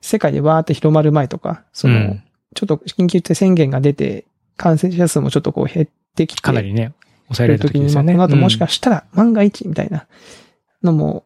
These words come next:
Speaker 1: あったりした時とかは、
Speaker 2: うん。
Speaker 1: やっぱ家にどのぐらいこう、そういうスペースを確保するかっていうのは結構悩みましたよね。
Speaker 2: ああ、悩みましたね。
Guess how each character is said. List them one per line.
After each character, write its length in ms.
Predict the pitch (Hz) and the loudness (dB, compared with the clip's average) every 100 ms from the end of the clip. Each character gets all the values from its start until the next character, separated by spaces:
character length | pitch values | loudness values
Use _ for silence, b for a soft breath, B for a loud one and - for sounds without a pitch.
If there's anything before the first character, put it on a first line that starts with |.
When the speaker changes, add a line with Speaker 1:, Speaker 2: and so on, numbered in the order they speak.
| - | -2
Speaker 1:
あ 100 | 180 | -2
っ 100 | - | -2
た 160 | 160 | -2
り 240 | 139 147 143 | 0 -2 -4
し 80 | |
た 160 | - 170 | -2 0
時 280 | 202 - 135 | 0 -2 -6
と 120 | - | -4
か 140 | - | -2
は、 320 | 151 160 143 - | 2 2 0 -4
Speaker 2:
う 40 | |
ん。 40 | _ | _
Speaker 1:
や 40 | 196 | -4
っ 40 | |
ぱ 120 | 180 - | -2 0
家 560 | 190 269 320 320 330 277 | 2 4 4 4 4 4
に 300 | 156 143 135 | 4 2 2
ど 120 | 147 | 2
の 140 | 214 | 4
ぐ 100 | 247 | 2
ら 160 | 262 247 | 2 2
い 120 | 240 | 0
こ 720 | - 214 202 190 196 180 190 | 2 2 2 2 0 0 -4
う、 560 | _ _ _ _ _ - | _ _ _ _ _ -8
そ 180 | - 165 | 0 2
う 60 | |
い 60 | 160 | 2
う 40 | |
ス 120 | 151 - | 0 0
ペ 160 | 180 | 0
ー 20 | |
ス 140 | 160 131 | 0 -2
を 40 | |
確 240 | - 156 143 | -4 -4 -4
保 160 | 151 | -6
す 140 | - 156 | -2 0
る 100 | 160 | 0
か 120 | 147 | -2
っ 40 | |
て 180 | - - | -4 -4
い 20 | |
う 0 | |
の 0 | |
は 40 | 156 | -2
結 100 | 175 | -2
構 80 | 139 | 0
悩 220 | 139 143 | 0 2
み 120 | 143 | 0
ま 100 | 143 | -2
し 60 | - | -6
た 100 | - | -12
よ 80 | |
ね。 120 | - - | -14 -8
Speaker 2:
あ 480 | 135 117 110 98 - _ _ - | 0 2 0 -2 -8 _ _ -8
あ、 60 | |
悩 80 | 117 | -6
み 60 | 110 | -4
ま 120 | 107 | -6
し 60 | 87 | -10
た 120 | 123 | -16
ね。 160 | 131 | -20